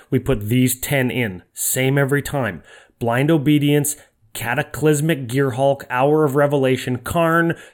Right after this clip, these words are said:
Kill Switch, Mir Smith, Ratchet Bomb, Sculpting Steel, Tangle Wire,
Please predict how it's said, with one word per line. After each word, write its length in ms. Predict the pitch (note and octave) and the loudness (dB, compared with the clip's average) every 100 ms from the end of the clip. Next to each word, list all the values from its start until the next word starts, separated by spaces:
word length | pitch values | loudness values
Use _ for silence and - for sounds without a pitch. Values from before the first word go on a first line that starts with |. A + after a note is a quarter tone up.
| _ - | _ -10
Kill 200 | - G#3 | 0 0
Switch, 440 | G3 F3 F#3 - - - | 0 0 0 0 -16 -2
Mir 260 | D3 E3 | 2 4
Smith, 880 | D3 - - - - D#3 D#3 D3+ - - _ _ _ _ | 2 -4 -8 -8 -4 -2 -2 -2 -10 -20 _ _ _ _
Ratchet 380 | C3+ D3 - - | -2 -2 -2 -6
Bomb, 280 | D3 D3 C#3+ | -4 -2 -2
Sculpting 500 | - - D#3 D#3 D3+ | -4 -2 -2 -2 -4
Steel, 300 | - C#3 C#3 | -2 -2 -2
Tangle 380 | C#3 C#3+ C#3+ C3+ | -2 -2 0 2
Wire, 440 | C3 C3 B2+ A#2+ | 2 2 0 -2